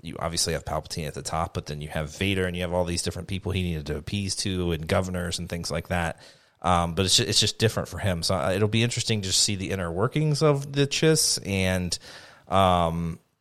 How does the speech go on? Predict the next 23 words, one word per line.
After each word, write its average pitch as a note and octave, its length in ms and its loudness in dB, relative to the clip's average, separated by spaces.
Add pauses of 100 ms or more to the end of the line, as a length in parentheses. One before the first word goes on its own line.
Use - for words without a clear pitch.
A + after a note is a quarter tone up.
(140)
what G#2+ 300 2
is C3 200 4
this - 340 2
threat? G#2 460 2
I G2 120 2
know G#2+ 180 2
people, A2 420 0
some A#2 200 2
people A#2 200 2
are G2+ 60 2
speculating F#2+ 720 -2
that F2 120 -4
it's - 220 -6
the E2 140 -10
Grisks - 680 -2 (500)
that F#2+ 100 2
we F#2 140 0
heard A2+ 220 4
about, A2 500 2
um, D#2 580 -4 (180)
in C3 280 0
the A#2+ 80 0
prior, A#2 580 4